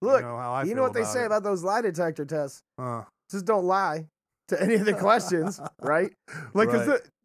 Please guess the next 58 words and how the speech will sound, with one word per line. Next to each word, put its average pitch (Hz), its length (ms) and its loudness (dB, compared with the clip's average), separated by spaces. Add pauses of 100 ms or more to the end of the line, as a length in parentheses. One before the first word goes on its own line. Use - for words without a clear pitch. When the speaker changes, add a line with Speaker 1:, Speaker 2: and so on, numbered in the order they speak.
(240)
Speaker 1:
they 311 160 2
don't 285 180 4
expect 233 560 -2
you 202 160 0
to 175 120 2
pass 170 420 -4
with 151 160 -2
a 131 80 -2
one 147 260 0
hundred 160 260 0
percent, 165 500 -6
right? 131 260 -4
Speaker 2:
Right, 101 380 -4 (100)
Speaker 1:
They 180 140 2
just, 214 300 -4
Speaker 2:
right. 165 80 -8
Speaker 1:
they're 233 120 0
just 208 240 -2
Speaker 2:
They - 80 -4
just 220 60 0
Speaker 1:
seeing 196 80 2
Speaker 2:
wanna 180 120 2
Speaker 1:
if 131 60 -8
you 190 60 -2
Speaker 2:
make 190 80 0
Speaker 1:
get 185 80 2
Speaker 2:
sure 123 140 -4
you're 117 140 -6
not 113 220 -10
full 120 160 -6
spectrum. 139 600 -4 (100)
Speaker 1:
Right. 202 240 4
They're 240 140 0
just, 202 240 -6
they're 254 100 -4
just 226 380 -2
Speaker 2:
Right. 247 100 4
Speaker 1:
like, 233 140 -4 (580)
"Dude, 226 180 -6
you 214 100 -4
lied 208 280 0
about 208 200 0
eating 220 180 -6
a 190 80 -4
fucking 214 500 -8
cheeseburger, 143 640 -6 (200)
right? 156 220 -2
Speaker 2:
Right. 95 280 -10 (200)
Speaker 1:
Yeah, 143 400 -12
Speaker 2:
Yeah. 104 220 -10
Speaker 1:
you're 185 80 -2
not, 196 140 -6 (160)
how 151 240 -10
can 220 120 -8
I 208 60 -4
trust 220 300 -6
you?" 117 140 -16 (380)
Speaker 2:
Yeah. - 340 -14